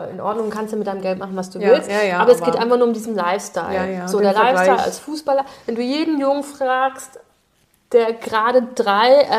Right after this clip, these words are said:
Speaker 1: äh, gerade fünf ist, dann wollen sie irgendwie Astronaut werden oder Profifußballer.
Speaker 2: Mhm.
Speaker 1: Also da, da ist
Speaker 2: Ja.
Speaker 1: ein ganz Prestige dahinter.
Speaker 2: Ja.
Speaker 1: Leute, äh, kommen von anderen Ländern nach Deutschland und glauben, sie könnten Profifußballer werden.
Speaker 2: Mhm.
Speaker 1: Also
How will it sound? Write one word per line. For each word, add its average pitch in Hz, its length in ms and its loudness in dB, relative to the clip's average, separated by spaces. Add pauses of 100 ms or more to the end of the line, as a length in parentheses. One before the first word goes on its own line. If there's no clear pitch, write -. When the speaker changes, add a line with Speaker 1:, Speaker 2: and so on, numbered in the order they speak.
(120)
Speaker 1:
äh, 226 60 0
gerade 220 220 -2
fünf 277 380 -4
ist, 294 240 2
dann 247 140 -2
wollen 233 160 0
sie 233 60 -2
irgendwie 220 220 -4
Astronaut 214 520 -6
werden 240 200 -2
oder 208 140 -4
Profifußballer. 175 800 -12
Speaker 2:
Mhm. 190 260 -8
Speaker 1:
Also 226 140 0
da, 226 140 2
da 220 160 -4
ist - 120 -2
Speaker 2:
Ja. 196 140 2
Speaker 1:
ein - 80 -2
ganz 277 280 -2
Prestige 262 540 -8
dahinter. 185 500 -6
Speaker 2:
Ja. 202 140 -4 (880)
Speaker 1:
Leute, 262 480 4
äh, 269 240 6 (1080)
kommen 269 280 0
von 262 160 -4
anderen 247 380 -4
Ländern 269 400 -2
nach 254 140 -8
Deutschland 247 540 -2
und 226 140 -2
glauben, 233 380 2
sie 233 80 -8
könnten 240 320 -4
Profifußballer 226 760 -4
werden. 175 440 -6
Speaker 2:
Mhm. 175 60 -6
Speaker 1:
Also 240 200 2